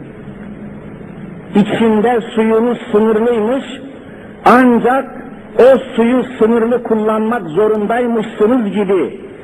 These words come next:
nehirin kenarında değil, çölün ortasındaymışsınız gibi suyu hesaplı kullanmayanlar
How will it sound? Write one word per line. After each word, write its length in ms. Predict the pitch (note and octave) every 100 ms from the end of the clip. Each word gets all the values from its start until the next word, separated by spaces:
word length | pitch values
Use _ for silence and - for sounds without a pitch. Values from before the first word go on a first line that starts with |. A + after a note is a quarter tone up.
| -
nehirin 500 | C#3 G3+ G#3+ A#3 A#3
kenarında 680 | A3 G#3+ G#3+ G#3+ G#3+ G#3+ G#3+
değil, 420 | A3+ D4 B3+ -
çölün 260 | G#3 A3 A#3
ortasındaymışsınız 1400 | A3 A3+ G#3 A3 G#3 D4 C4+ - - - D#3+ F3 G#3+ G3+
gibi 380 | F3+ G3 F#3 - - - - -
suyu 440 | G#3+ A3 B3+ G#3+ - -
hesaplı 640 | - G#3 A3 A3+ A3+ A3 A3+
kullanmayanlar 1000 | G#3+ F#3+ A3+ A#3 G#3+ G#3 G3+ G3+ B3+ C#4+